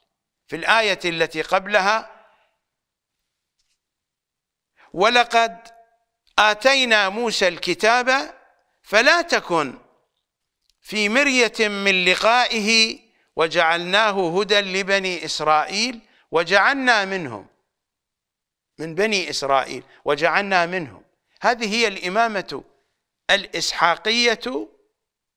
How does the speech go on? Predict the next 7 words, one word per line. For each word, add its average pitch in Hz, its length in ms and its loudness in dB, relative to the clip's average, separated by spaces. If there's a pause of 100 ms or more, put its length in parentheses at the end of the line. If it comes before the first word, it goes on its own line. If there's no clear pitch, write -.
(300)
الإسرائيلية، 151 920 -4 (880)
"وجعلنا 165 640 0
منهم"، 170 300 -8 (260)
وجعلنا 160 640 0 (240)
من 151 220 -8
بني 185 360 0
إسرائيل. 147 500 -2